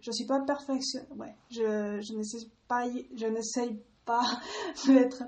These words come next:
parfaite, d'accord ? Euh, ni dans, en général. Aussi, ça, je l'ai appris à conscience à travers de savoir que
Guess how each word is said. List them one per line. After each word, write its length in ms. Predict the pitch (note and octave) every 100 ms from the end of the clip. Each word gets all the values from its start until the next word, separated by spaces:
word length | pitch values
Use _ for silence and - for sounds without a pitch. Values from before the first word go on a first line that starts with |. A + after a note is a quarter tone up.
| -
parfaite, 640 | B3 A#3+ - A#3+ B3+ C4+ - _
d'accord ? 440 | - A3 A#3 B3 - - - - _ -
Euh, 260 | A3+ A3
ni 280 | A3+ A3+ A#3
dans, 380 | A3 A3+ G3 A#3+ A3 -
en 100 | A#3
général. 480 | A#3 B3 G#3 B3+ C#4+ - _ _ - - A3+ A3
Aussi, 380 | B3+ G#3+ B3+ B3
ça, 300 | A3+ - A#3
je 100 | A#3
l'ai 120 | A3
appris 360 | G#3+ G#3+ - A#3
à 80 | G#3+
conscience 800 | A3 A3+ - A#3 A#3 C4 C4+ - - E4+
à 220 | G#3 G#3
travers 360 | - G#3+ G#3+ A3
de 100 | G#3+
savoir 480 | G#3+ G#3+ G#3+ G#3+ G#3+
que 300 | G#3+ G#3 -